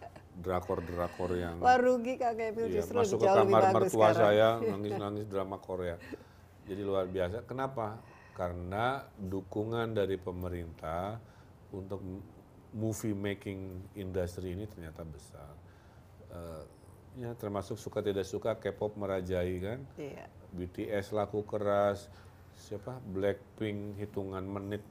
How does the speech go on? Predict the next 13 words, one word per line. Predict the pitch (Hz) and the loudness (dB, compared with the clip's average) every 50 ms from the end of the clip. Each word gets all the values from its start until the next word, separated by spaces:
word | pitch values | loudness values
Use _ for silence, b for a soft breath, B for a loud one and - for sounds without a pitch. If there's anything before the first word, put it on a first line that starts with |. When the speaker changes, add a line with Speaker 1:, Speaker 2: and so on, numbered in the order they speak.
| - - | -18 -14
Speaker 2:
Mhm. | - 202 185 202 214 208 220 | -10 -10 -10 -8 -8 -10 -8
Speaker 1:
tiket | - - - - 101 - | -8 -10 -2 -2 -2 -2
habis | - 95 98 98 95 101 98 | 0 -4 -4 -2 -2 -4 -6
buat | 104 98 98 98 98 | -4 -2 -2 -2 0
tahun | - 104 98 98 98 | 0 0 0 0 -2
depan. | 92 92 - - 98 98 95 | -4 -8 -6 -2 -2 0 2
Speaker 2:
Tahu | - 196 202 202 | 2 0 0 -2
juga | 180 190 175 156 135 147 143 139 | -2 -4 -4 -4 -2 -4 -6 -6
Speaker 1:
Ya, | - | -6
Speaker 2:
ternyata | - - 156 147 143 - 139 - | -10 -10 -6 -6 -6 -6 -8 -8
Speaker 1:
tahu. | 151 156 | -10 -10
Speaker 2:
nama. | - - - 127 - | -8 -8 -10 -10 -8
Speaker 1:
Karena | - - - | -8 -6 -4